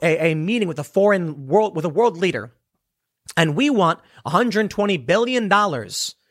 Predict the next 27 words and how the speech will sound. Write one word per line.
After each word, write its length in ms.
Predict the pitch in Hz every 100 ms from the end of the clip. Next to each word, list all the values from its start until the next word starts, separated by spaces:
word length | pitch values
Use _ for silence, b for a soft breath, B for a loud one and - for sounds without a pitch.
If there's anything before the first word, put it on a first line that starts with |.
| b b
from, 320 | b - 196 196
or, 140 | 170
or, 140 | 160 170
or, 180 | 175
yeah, 140 | 170 160
we 120 | 160
want 160 | 233 180
a 40 |
hundred 220 | 214 269
twenty 160 | 269 269
billion 280 | 233 254 233
dollars 300 | 175 165 156
for 100 | 165
this 160 | 151
trade 300 | - 226 220
deal. 220 | 139 98 _ b b b
And 100 | 156
then 180 | 185 165
Biden 280 | 175 190 165
goes, 300 | 180 165 - _
"Look, 260 | - 247 254
look, 200 | 277 277
look 160 | 277 294
here, 160 | 302
come 160 | - 320
on, 160 | 269
man. 380 | 240 311 339 311